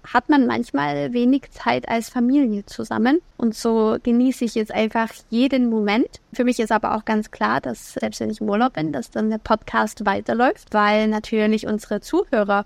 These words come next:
sich, äh, darauf einstellen. Wir haben inzwischen auch schon viele Zuhörerinnen, die jeden Sonntag zehn Uhr direkt mit dabei sind und auf die nächste Folge warten und die dürfen natürlich nicht enttäuscht werden.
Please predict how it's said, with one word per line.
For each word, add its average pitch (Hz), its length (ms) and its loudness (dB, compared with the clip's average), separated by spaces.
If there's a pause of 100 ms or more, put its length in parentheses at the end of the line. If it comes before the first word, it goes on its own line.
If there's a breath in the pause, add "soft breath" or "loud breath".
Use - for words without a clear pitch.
(120)
sich, - 480 -6
äh, 208 140 0
darauf 202 280 -2
einstellen. 269 520 0
Wir 240 80 0
haben 220 120 0
inzwischen 220 340 -4
auch 226 100 -2
schon 226 160 -6
viele 240 220 0
Zuhörerinnen, 233 920 0
die 220 380 0
jeden 254 640 2
Sonntag 240 800 -2
zehn 254 340 0
Uhr 254 340 0 (180)
direkt 240 420 -2
mit 254 260 2
dabei 247 400 2
sind 254 400 0
und 226 340 0
auf - 140 -6
die - 100 -4
nächste 240 300 -2
Folge 247 400 2
warten 214 280 2
und 226 160 -2
die 233 80 0
dürfen 233 240 0
natürlich 220 260 0
nicht 240 220 -2
enttäuscht 240 480 -2
werden. 208 320 -6